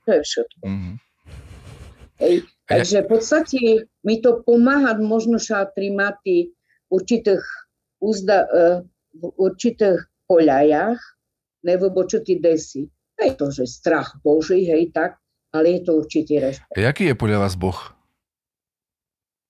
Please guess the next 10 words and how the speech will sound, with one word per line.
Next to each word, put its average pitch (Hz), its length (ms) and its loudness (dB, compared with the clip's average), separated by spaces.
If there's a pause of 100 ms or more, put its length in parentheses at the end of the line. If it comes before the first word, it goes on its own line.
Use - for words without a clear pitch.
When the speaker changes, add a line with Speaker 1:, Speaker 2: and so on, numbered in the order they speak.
(880)
Speaker 1:
Hmm. 226 1300 2
Speaker 2:
<laughs> 147 80 -6 (2500)
Speaker 1:
No 156 160 -4
tak 165 240 -6
teologicky 190 720 2
všeobjímajúce 185 1040 2
a 170 100 4
tak 175 220 0
Speaker 2:
Hmm. 175 80 0
Speaker 1:
ďalej, 175 280 2